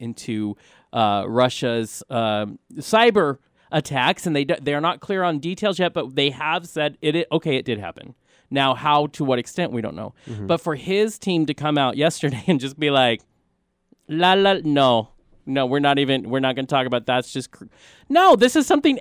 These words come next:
Speaker 1: as Americans we need to be, uh, concerned with. Guess what? You still get to be president, so if that's what you're worried about, you know, put that
Speaker 2: Yeah.
Speaker 1: away.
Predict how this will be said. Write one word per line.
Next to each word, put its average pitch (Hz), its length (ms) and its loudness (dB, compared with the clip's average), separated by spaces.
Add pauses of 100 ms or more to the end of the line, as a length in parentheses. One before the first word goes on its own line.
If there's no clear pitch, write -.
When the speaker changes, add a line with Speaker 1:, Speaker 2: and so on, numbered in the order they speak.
Speaker 1:
as 214 300 2 (260)
Americans 262 520 2
we 220 120 0
need 226 180 -2
to 202 60 -8
be, 208 160 2
uh, 151 60 -2 (240)
concerned 349 540 0
with. 92 260 -2 (360)
Guess 240 220 -4
what? 147 160 6
You 160 140 -2
still 208 220 0
get 190 100 0
to 190 60 -6
be 196 100 -4
president, 123 420 -2
so 139 80 -4
if 117 80 -6
that's 127 180 -4
what 160 120 -4
you're 151 120 -2
worried 120 240 -2
about, 101 280 -4
you 110 80 -8
know, 110 120 -6
put 117 300 -6
that 131 220 0 (160)
Speaker 2:
Yeah. 120 180 -6
Speaker 1:
away. 135 440 2